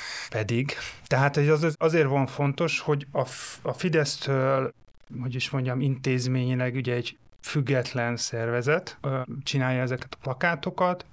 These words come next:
amely ugye, hát anyagilag, és nyilván erről majd beszélünk egy picit részletesebben, ugye úgy dúsítható fel, meg olyan pénzösszegeket lehet a-, beinjekciózni, hogy annak tulajdonképpen a-, az átláthatósága az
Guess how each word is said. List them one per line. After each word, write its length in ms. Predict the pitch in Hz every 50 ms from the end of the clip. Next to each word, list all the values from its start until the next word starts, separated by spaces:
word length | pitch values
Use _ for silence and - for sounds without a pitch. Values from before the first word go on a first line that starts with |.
| - - - -
amely 640 | - 151 151 147 131 135 127 127 127 135 156 160 147 -
ugye, 220 | 131 110 131 131 - - - 131
hát 200 | 123 131 - -
anyagilag, 560 | - 139 135 127 123 113 120 120 127 135 123
és 240 | 123 117 - - - - - -
nyilván 280 | 139 135 127 120 120 120
erről 220 | 120 117 120 123
majd 180 | 120 123 120 117
beszélünk 400 | 131 120 - - 135 131 131 131
egy 80 | 139 -
picit 460 | - 139 - - 139 131 - - - -
részletesebben, 1080 | 117 135 131 127 - - - - 139 - - - 135 123 120 147 151 156 156 147 147 - - - - -
ugye 260 | 131 117 131 135 -
úgy 460 | - 131 127 123 127 - - - - - - -
dúsítható 1000 | - 127 123 131 123 - - 135 123 - - 131 123 - - 127 131 135 127 120 - -
fel, 500 | - - 127 123 123 120 123 123 123 - -
meg 520 | 127 127 123 120 117 117 120 117 - - - -
olyan 180 | 127 120 110 -
pénzösszegeket 800 | 143 135 131 120 127 123 - - 135 117 120 120 - - 123 -
lehet 280 | 135 123 120 110 - -
a-, 100 | 113 131 - -
beinjekciózni, 1160 | 151 127 127 127 127 120 117 117 117 117 - - - 135 123 123 123 120 123 135 135 131 127 131 - - - - - -
hogy 140 | - 135 123
annak 240 | 123 127 120 120 -
tulajdonképpen 720 | - 127 117 113 113 117 120 - 131 123 120 - 123 120
a-, 220 | 113 117 113 113 -
az 140 | - 117 117
átláthatósága 1080 | 113 110 110 - - 113 107 - - 120 - 131 127 - - - 143 139 - - - -
az 300 | - - 147 - -